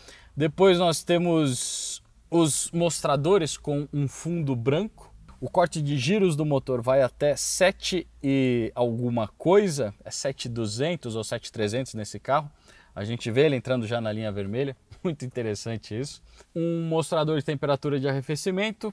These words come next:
Depois aqui nós temos um odômetro que chama a atenção pela baixíssima quilometragem desse carro. É um carro de noventa e quatro com só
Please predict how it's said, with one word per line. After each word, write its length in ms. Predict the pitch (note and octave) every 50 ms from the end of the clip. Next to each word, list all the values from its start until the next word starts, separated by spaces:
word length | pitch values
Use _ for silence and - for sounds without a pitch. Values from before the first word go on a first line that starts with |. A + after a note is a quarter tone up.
| - _ -
Depois 300 | - D3+ - G3+ G3 F#3+
aqui 300 | F#3+ - - - F#3 E3+
nós 280 | E3+ E3 D#3+ - -
temos 640 | - F#3 F3 F3 F3 E3+ E3 D3+ D3 C3+ - - - -
um 140 | F3 F3 F3+
odômetro 760 | F3+ F3 D3 C3 G3 A#3+ B3+ G3+ D#3 - - C3+ A#2 A2+ A2 - _ _ -
que 480 | - D#3 D3 D3 C#3+ C#3+ C3+ C3 B2+ A#2
chama 480 | - - - - - G#3 A#3+ C4 A#3 G3
a 20 |
atenção 400 | - - C#3 A#2+ - - D#3+ D3+
pela 220 | - D3+ C3+ C3+
baixíssima 1000 | C3+ C3+ D#3 C#3 C3 - - - - - G#3+ B3+ A#3 - - B2+ A#2 A#2 - F2 - -
quilometragem 560 | - A2+ G#2+ A2 G#2+ - - A#2 A2 G#2 G2+
desse 240 | G2 G2 F#2+ - -
carro. 240 | - A#2+ C3+ C3+ G#2+
É 40 | G#2
um 40 |
carro 140 | - A#2+ A2+
de 80 | A2 A2+
noventa 300 | A2 A2 C3+ C#3 - B2+
e 40 | -
quatro 320 | - C3+ C3+ C3 - B2+ -
com 200 | - A#2+ A#2+ A2
só 380 | - - - - - F3+ F3+